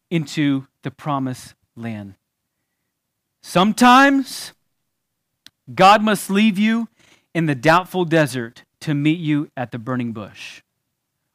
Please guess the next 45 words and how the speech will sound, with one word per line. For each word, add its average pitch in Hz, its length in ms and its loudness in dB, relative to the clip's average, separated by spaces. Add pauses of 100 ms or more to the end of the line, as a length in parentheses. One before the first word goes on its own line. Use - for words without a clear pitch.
Run 269 180 6
it 311 140 4
back. - 480 4 (200)
Run 285 240 8
it 269 120 6
back 269 280 4
in 247 80 6
your 233 120 6
mind. 196 320 6 (220)
Why 269 260 8
did 320 140 6
it 277 100 8
have 277 280 6
to 269 100 6
happen? 214 500 4 (800)
See, 277 340 6
for 240 240 2
me, 247 360 8
I 202 140 4
can 247 140 4
only 247 200 4
speak 254 260 0
for 220 120 0
myself, 214 440 4
but 208 100 6
if 208 120 4
I 269 100 8
run 262 280 8
back 262 240 6
my 240 160 6
story, 220 580 4 (720)
this 254 220 6
is 254 140 4
how 240 220 8
it 214 100 2
goes. 160 540 2 (320)
I 208 100 8
had 247 440 6 (1000)
to 233 140 2
run 220 200 6
into 202 640 2
all 214 140 6
kinds 226 280 4
of 196 100 -6
problems 185 800 4